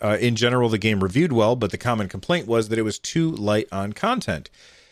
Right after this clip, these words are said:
To which Inside Out replied, "It does make for a more targeted experience. It's kind of like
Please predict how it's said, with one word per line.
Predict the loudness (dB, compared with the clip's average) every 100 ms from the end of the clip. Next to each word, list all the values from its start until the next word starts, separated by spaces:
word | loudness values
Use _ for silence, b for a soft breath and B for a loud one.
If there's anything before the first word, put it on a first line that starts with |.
| b -4
To | 0
which | 2 2
Inside | 0 0 2 4
Out | 2 2
replied, | -2 0 0 2
"It | 0 2
does | 2 2 2 0
make | 2 0
for | 0 0
a | 2
more | 4 2
targeted | 0 -2 0 2 2 0 -2
experience. | -4 -6 -2 0 0 -4
It's | -12
kind | -10 -4 -2
of | 0
like | 2 2 0